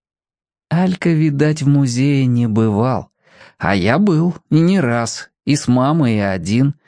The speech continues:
Особенно мне нравился там громадный скелет мамонта. Но сейчас о скелете говорить было не к месту. «Там такой железный щит,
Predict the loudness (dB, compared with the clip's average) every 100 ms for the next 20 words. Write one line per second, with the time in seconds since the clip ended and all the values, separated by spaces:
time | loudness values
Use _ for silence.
0 | -20 -16 -2 -2 -2 -2 0 2 2 0
1 | 0 0 0 -4 -2 -2 0 0 0 0
2 | 0 -2 -2 -2 -2 0 0 0 -4 -10
3 | -12 -14 -14 _ -2 0 2 2 0 -2
4 | -2 -2 -2 -6 -2 0 2 0 0 0
5 | 0 0 0 0 2 2 0 -2 0 -2
6 | -2 -12 -16 -20 _ _ _ _ _ _
7 | _ _ -4 0 0 0 0 0 0 0
8 | 0 0 0 0 -2 -4 -4